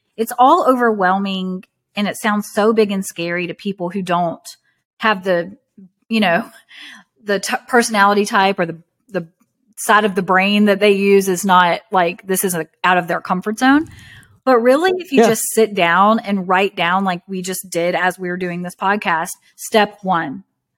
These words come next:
Speaker 1: step two, and just do all of these things. If you're gonna be a business owner, you're gonna have to buck up and do a few uncomfortable things. And I think,
Speaker 2: Oh, yeah.
Speaker 1: I, I think it is not impossible. It's not overwhelming if you just take a deep breath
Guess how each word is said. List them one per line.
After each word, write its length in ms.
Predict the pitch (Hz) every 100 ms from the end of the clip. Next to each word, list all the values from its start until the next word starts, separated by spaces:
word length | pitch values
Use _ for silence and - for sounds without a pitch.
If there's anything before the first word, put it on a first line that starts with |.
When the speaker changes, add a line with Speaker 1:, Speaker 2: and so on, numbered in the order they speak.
| -
Speaker 1:
step 420 | - 220 196 -
two, 420 | - 214 170 156 - _ _
and 100 | 220
just 220 | 233 214
do 260 | 185 240 285
all 280 | - 202 226
of 120 | 202
these 280 | 190 185 -
things. 400 | 196 185 190 185
If 80 | 180
you're 100 | 214
gonna 120 | 330
be 80 | 339
a 60 |
business 420 | 277 285 262 214 170
owner, 200 | 170 180
you're 140 | 180
gonna 220 | 185 180
have 160 | 202 -
to 80 | 175
buck 240 | 170 175
up 120 | 165
and 120 | 175
do 120 | 180 180
a 40 |
few 260 | - 165 170
uncomfortable 720 | 185 180 175 165 156 160 -
things. 400 | 110 - 202 - - _ _ _ _ -
And 160 | 233
I 120 | 220
think, 320 | 220 240 240 226
Speaker 2:
Oh, 140 | 196
yeah. 260 | 185 233 -
Speaker 1:
I, 60 | 233
I 40 |
think 280 | - 285 285
it 80 | 240
is 420 | 208 202 196 196 - - _ _ _ _ -
not 300 | 220 240 254
impossible. 760 | 240 240 196 - 196 190 185 170
It's 220 | 180 -
not 240 | 208 214
overwhelming 540 | 214 196 185 175 180 175
if 140 | 180
you 60 | 175
just 300 | 175 - - _ _ _ _ _ _ _ -
take 200 | 233 226
a 60 |
deep 220 | 220 208 190
breath 500 | 185 175 175 -